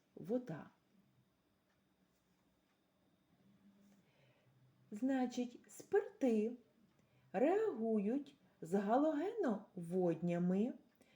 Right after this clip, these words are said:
з утворенням галогенопохідних насичених вуглеводнів. Так? Бо знаємо, що С два Аш шість був би насичений вуглеводень етан, а один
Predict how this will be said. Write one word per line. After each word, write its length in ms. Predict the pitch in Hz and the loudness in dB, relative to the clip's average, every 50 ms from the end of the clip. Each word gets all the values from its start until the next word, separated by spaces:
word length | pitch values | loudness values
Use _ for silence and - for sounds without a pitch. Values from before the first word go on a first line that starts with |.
| _ _ | _ _
з 220 | - 185 - 440 | -8 -4 -2 -2
утворенням 1160 | - - 370 403 403 392 294 226 202 220 226 220 208 214 220 233 226 233 247 247 262 294 320 - - - - _ _ _ _ - | 0 4 4 4 4 4 0 -2 2 6 6 6 8 6 6 4 4 2 2 2 0 0 -2 -6 -12 -18 -20 _ _ _ _ -10
галогенопохідних 1900 | 175 165 160 185 196 202 202 208 202 196 175 185 185 175 165 160 156 156 151 - - 151 147 - - 143 147 - 170 165 143 160 233 330 392 392 - - _ _ _ _ _ - | -10 -8 -4 0 2 2 4 4 2 2 2 0 0 0 0 -2 -4 -6 -8 -8 -10 -12 -12 -10 -10 -10 -8 -8 -8 -8 -4 -4 -4 -4 -4 -6 -10 -16 _ _ _ _ _ -12
насичених 1160 | 165 160 160 160 - - - - 151 151 156 185 185 - - 254 233 233 240 247 247 240 - _ _ _ _ _ | -8 -8 -8 -8 -10 -10 -8 -8 -6 -4 -4 -6 -8 -8 -6 -6 -4 -4 -4 -6 -6 -8 -12 _ _ _ _ _
вуглеводнів. 960 | - 165 196 202 196 202 240 247 - - 170 151 147 151 147 - - 190 - - - _ _ _ _ | -4 -2 -2 -2 -2 -2 -4 -6 -6 -6 -8 -10 -8 -8 -8 -10 -10 -12 -12 -14 -18 _ _ _ _
Так? 320 | - 269 320 320 - - - - - - - - - - _ - | -2 -2 -2 -2 -6 -12 -20 -20 -20 -20 -20 -20 -20 -20 _ -6
Бо 180 | 175 226 320 | -2 0 0
знаємо, 600 | 339 - 254 240 220 196 185 185 190 190 190 196 | 0 0 -2 -2 -2 -2 -2 -2 -2 -2 -4 -4
що 260 | 196 - - - 214 208 202 - | -6 -8 -6 -6 -6 -6 -6 -4
С 180 | - 220 202 | -2 -2 -2
два 520 | 175 165 175 160 180 175 165 160 160 - - | -2 -4 -4 -2 -2 -2 -2 -2 -6 -8 -10
Аш 180 | - 185 175 170 | -8 -8 -8 -10
шість 640 | - - - - - 175 160 151 147 - - - - - - _ _ - | -10 -12 -14 -12 -12 -12 -12 -12 -14 -16 -18 -20 -20 -20 -20 _ _ -10
був 220 | 160 165 165 160 | -6 -6 -4 -2
би 120 | 165 165 | -2 -4
насичений 640 | 156 156 151 - - 165 151 147 - 156 143 147 147 143 | -4 -4 -8 -8 -8 -8 -8 -8 -8 -10 -10 -10 -10 -8
вуглеводень 800 | 139 143 143 156 151 135 131 143 147 131 123 - 120 123 127 - - - | -8 -10 -10 -8 -10 -12 -10 -8 -8 -8 -6 -6 -8 -10 -10 -12 -14 -14
етан, 680 | 131 123 - _ 135 127 127 147 143 170 247 311 - - - - - - - - _ _ _ | -16 -16 -14 _ -14 -12 -12 -10 -8 -8 -8 -8 -10 -12 -20 -20 -20 -20 -20 -20 _ _ _
а 180 | - 190 170 165 - - - _ _ _ _ - | -6 -4 -4 -6 -8 -12 -20 _ _ _ _ -6
один 380 | 185 185 156 - 175 170 165 | -4 -4 -2 0 0 -2 -2